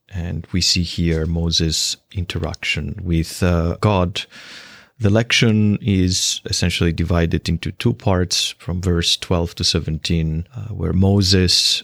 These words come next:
quite upset, asks God to accompany them in the journey,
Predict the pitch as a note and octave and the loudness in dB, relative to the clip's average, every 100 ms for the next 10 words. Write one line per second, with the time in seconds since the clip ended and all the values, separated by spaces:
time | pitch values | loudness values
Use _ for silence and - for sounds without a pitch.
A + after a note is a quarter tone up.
0 | - - F#2+ F#2 F#2+ - E2 - - - | -6 -4 -2 0 2 2 0 -4 -8 -8
1 | _ - F#2+ F2+ - - F#2+ E2+ - D#2+ | _ -2 0 0 -2 -2 0 0 0 -4
2 | - E2+ E2 E2 E2 E2+ D#2+ D#2 - - | 0 0 0 0 0 0 0 -2 -4 -4
3 | F2+ E2 E2 E2 F#2+ F2+ F2 E2+ D#2+ - | -2 0 -2 0 2 4 4 2 0 -6